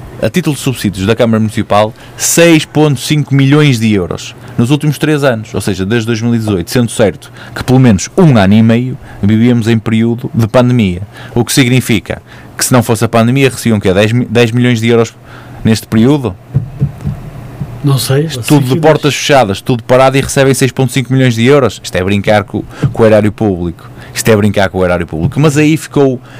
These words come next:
Speaker 1: foi destapado e ficou ao, ao de nu, por assim dizer, ao de, ficou cru, eh, uns elefantes brancos que nós temos. E de facto percebemos que o Partido Socialista só sabe gerir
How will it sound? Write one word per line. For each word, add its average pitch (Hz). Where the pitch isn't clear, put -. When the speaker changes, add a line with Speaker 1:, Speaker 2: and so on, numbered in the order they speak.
Speaker 1:
foi -
destapado 127
e 117
ficou 139
ao, 127
ao 135
de 123
nu, 143
por 117
assim 120
dizer, 113
ao 117
de, 104
ficou 131
cru, 143
eh, 123
uns 147
elefantes 123
brancos 104
que -
nós 92
temos. -
E 107
de -
facto -
percebemos 120
que -
o -
Partido 113
Socialista 123
só 131
sabe 107
gerir 117